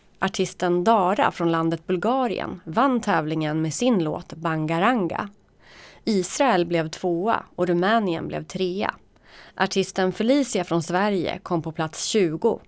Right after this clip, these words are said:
med sin låt My System. Men Eurovision var inte lika populärt som det brukar vara i Sverige.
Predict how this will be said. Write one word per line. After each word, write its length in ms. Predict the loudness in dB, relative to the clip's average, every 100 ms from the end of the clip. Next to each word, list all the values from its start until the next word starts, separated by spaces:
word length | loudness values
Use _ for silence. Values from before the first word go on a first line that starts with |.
| -4
med 180 | -2
sin 220 | 0 0 2
låt 400 | 0 -2 -6 -6
My 260 | -2 -2 -2
System. 640 | -2 -2 -2 -2 -4 -4 -12 _ _ _ -20 -20 -20 -20 -16
Men 460 | 0 2 4 4 4
Eurovision 800 | 4 4 2 4 2 2 -2 -4
var 160 | -2 2
inte 320 | 2 4 2
lika 260 | 2 2 -2
populärt 540 | -2 0 2 2 0
som 180 | 0 0
det 80 | 0
brukar 460 | 2 0 2 2
vara 280 | 4 2 0
i 60 | -4
Sverige. 480 | -2 -2 -2 -4